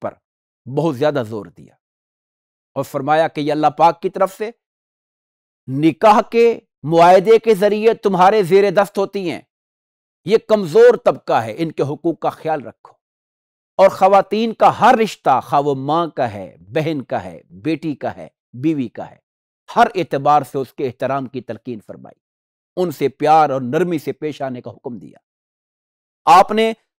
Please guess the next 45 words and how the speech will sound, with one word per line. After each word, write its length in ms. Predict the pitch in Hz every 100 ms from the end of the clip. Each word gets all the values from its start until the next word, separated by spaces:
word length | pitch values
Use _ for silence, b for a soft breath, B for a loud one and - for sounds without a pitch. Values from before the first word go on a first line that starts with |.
| -
चूंकि 220 | 220 220
उस 160 | 214 170
जमाने 440 | 196 185 196 220
के 120 | 214 214
अंदर 260 | 202 220
गुलामी 640 | 147 147 160 190 226 214 -
अभी 200 | 185 202
तक 200 | 240 226
मौजूद 340 | 208 202 247 240
थी, 220 | - 98 - _ _ _ _ _ _ _ -
अगरचे 420 | 156 170 160 170
इस्लाम 460 | 156 151 165 175 165
उसको 260 | 151 190 156
बतदरीज 760 | 147 - 151 160 190 240 262
खत्म 360 | 220 196 - 202
करने 300 | 196 180 180
की 120 | 160 165
तरफ 200 | 170 135
जा 200 | 135 139
रहा 220 | 127 117
था, 180 | - 90 - _ _ _ _
मगर 240 | 151 156
गुलामी 400 | 123 143 156 165 160
प्रिवेल 420 | - 143 165 180
कर 160 | - 165
रही 220 | 147 139
थी, 220 | - 101 - _ _
तो 60 | 180
आपने 360 | 160 170 202 202 131
गुलामों 500 | 165 180 202 233 254
के 120 | 254
हुकूक 540 | 156 175 - 262 285 -
के 120 | 226
हवाले 340 | 180 180 175
से 120 | 170
मोटिवेशन 520 | 156 151 143 131 123 95
दी 160 | 80 _ _ _ _ _ -
कि 60 |
ये 140 | 220 269
भी 120 | 294
तुम्हारी 400 | - 226 202 285
तरह 220 | 277 262
के 140 | 262 240
इंसान 460 | 196 - 254 311
हैं, 120 | 110